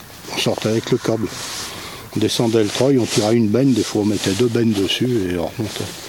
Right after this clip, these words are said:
Donc là, c'était déjà plus, plus la même chose.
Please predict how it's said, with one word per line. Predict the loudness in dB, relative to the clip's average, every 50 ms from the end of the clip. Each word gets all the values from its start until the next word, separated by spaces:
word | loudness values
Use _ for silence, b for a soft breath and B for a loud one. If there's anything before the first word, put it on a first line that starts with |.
| B B B B B B -12 -10
Donc | -8 -4 -2
là, | -2 -2
c'était | 0 -2 -2 -2 -2 -2
déjà | -2 0 -2 -2 -2 -2 -4 -4 -4 -2
plus, | -2 0 0 0 0 0 -2 -2 -4 -8 -12 -14 -14 -14 -12 -6 -4
plus | -2
la | -2 0
même | 0 -2 -2
chose. | -2 -2 -2 -4 -4